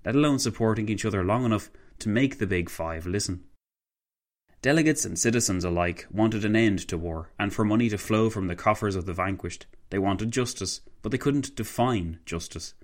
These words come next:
They wanted to suppress Bolshevism, but they couldn't agree on how to do it.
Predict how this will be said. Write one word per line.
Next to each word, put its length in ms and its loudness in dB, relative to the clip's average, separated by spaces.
They 80 -2
wanted 260 -2
to 100 -4
suppress 440 0
Bolshevism, 640 0
but 100 -6
they 60 0
couldn't 220 2
agree 280 4
on 140 2
how 140 0
to 80 -8
do 200 0
it. 100 -6